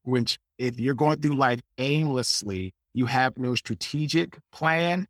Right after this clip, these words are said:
And if you have no strategic plan, tactical execution becomes almost impossible.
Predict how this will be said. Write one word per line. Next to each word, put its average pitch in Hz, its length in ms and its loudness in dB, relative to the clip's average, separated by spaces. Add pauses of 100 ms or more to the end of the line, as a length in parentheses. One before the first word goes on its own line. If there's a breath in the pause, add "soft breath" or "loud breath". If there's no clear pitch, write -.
(160)
And 117 100 -6
if 117 40 -6
you 123 80 -4
have 131 200 0
no 131 100 -4
strategic - 760 -4
plan, 98 540 -2 (300)
tactical 151 540 2
execution 147 920 -2
becomes 117 500 0
almost 110 440 2
impossible. 95 580 -2